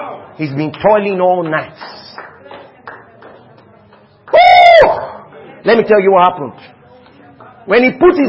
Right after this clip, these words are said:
net in that same place, the Spirit of God, see, I think about four or five years ago, I was praying. I, I'm sure it was more than that. I was praying and I was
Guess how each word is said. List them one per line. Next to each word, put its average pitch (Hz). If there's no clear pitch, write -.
net 277
in 226
that 247
same 220
place, 180
the 190
Spirit 285
of 170
God, -
see, 240
I -
think 254
about 190
four 233
or -
five 214
years 202
ago, 160
I 170
was 170
praying. 190
I, 214
I'm 202
sure 254
it 220
was 185
more 165
than 131
that. 123
I 131
was 135
praying 156
and 156
I 160
was 151